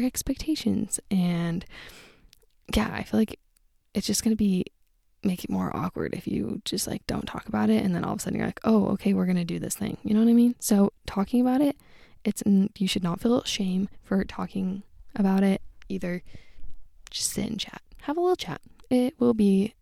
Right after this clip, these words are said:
a very beneficial thing for the both of you. Number two, um, be patient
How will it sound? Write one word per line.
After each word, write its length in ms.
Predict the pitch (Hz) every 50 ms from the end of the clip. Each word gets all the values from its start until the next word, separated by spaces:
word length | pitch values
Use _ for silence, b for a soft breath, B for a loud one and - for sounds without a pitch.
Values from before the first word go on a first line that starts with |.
| _ -
a 380 | 202 196 190 185 180 185 190 - -
very 240 | 175 185 180 180 190
beneficial 440 | 190 190 190 190 - 202 190 190
thing 200 | 185 196 - - -
for 220 | - 196 190 190 -
the 60 | -
both 220 | - 202 - - -
of 60 | -
you. 140 | - - B B B B B B B B B -
Number 240 | - 226 247 247 233
two, 180 | - - - - - - - - - -
um, 300 | 214 202 196 196 196 -
be 160 | - 208 208
patient 460 | - 190 185 - - 233 262 285